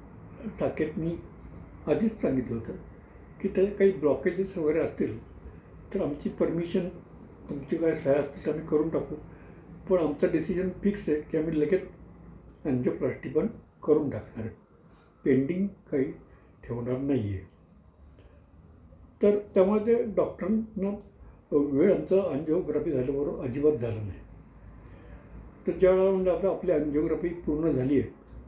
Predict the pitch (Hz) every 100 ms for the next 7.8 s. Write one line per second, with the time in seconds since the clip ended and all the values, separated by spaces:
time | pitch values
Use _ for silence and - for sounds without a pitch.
0 | - 147 - 156 165 - - 131 - 143
1 | 139 131 110 - - - - - - -
2 | - - - 151 165 175 196 - - 160
3 | 156 151 156 160 - - - - - -
4 | - - - - - 131 151 175 170 -
5 | - - - - - - - 143 139 151
6 | 147 147 147 151 - - - - - 127
7 | 127 - 143 151 127 - - 110